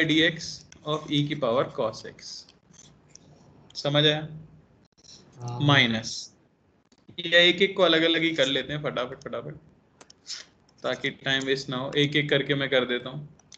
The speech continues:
Speaker 1: इसको क्या कर सकते हैं आगे, e की power cos x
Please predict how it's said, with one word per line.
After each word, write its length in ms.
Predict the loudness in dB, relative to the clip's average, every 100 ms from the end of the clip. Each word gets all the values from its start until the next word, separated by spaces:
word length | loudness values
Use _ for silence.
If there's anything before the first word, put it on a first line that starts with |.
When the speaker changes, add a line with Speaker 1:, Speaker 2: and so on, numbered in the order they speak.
| -20 -20 -20 _ -4
Speaker 1:
इसको 240 | -2 0
क्या 240 | 0 4 4
कर 140 | 4
सकते 280 | 0 -4 0
हैं 60 | 0
आगे, 260 | 2 0 -2 -8 -16 _ _ _ _ _ _ _
e 180 | -4 -2
की 80 | 0
power 340 | 4 4 4 2
cos 220 | 0 2
x 220 | -2 -2